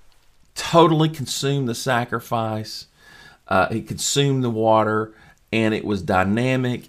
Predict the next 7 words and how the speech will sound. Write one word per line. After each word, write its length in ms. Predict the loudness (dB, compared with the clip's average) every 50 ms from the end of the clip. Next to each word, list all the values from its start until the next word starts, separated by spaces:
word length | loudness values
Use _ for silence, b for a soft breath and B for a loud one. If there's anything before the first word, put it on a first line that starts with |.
| _ _
it 220 | -2 -2 -2 -2 -4
was 280 | -4 -4 -4 -4 -6
glorious, 1000 | -10 -12 -8 -4 0 2 4 4 4 4 2 2 2 0 -2 -2 -4 -8 -12 -12 _
and 200 | -4 -2 -2 -2 0
all 360 | 0 2 2 4 4 2 2
of 120 | 0 0
Israel, 640 | 0 0 0 0 0 -2 -2 0 0 0 0 -2 -4